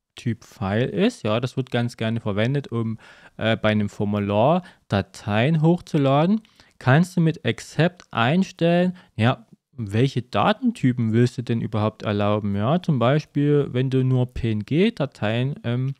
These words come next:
äh, akzeptieren möchtest, dann musst du hier Punkt P N G reinschreiben. Das kannst du auch mit Komma getrennt, kannst du auch mehrere Dateien, ja, die hier quasi hinterlegen.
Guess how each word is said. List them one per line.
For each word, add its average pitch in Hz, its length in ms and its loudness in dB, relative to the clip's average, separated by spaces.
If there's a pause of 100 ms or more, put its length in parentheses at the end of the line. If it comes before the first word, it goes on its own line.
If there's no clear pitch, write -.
(580)
äh, 120 80 -4
akzeptieren 139 840 0
möchtest, 165 720 -2 (440)
dann 156 500 -2
musst 123 260 -2
du 135 60 -2
hier 151 180 0
Punkt 127 340 -4
P 170 120 0
N 185 100 0
G 214 180 0
reinschreiben. 101 640 -2
Das 95 160 -6
kannst 139 300 -2
du - 100 -8
auch 117 140 -4
mit - 220 -6
Komma 135 280 0
getrennt, 175 540 -2 (240)
kannst 131 320 -2
du - 80 -8
auch 101 180 -4
mehrere 147 580 0
Dateien, 156 720 -2 (360)
ja, 135 160 0
die 135 160 -2
hier 139 160 0
quasi 135 440 0
hinterlegen. 135 720 0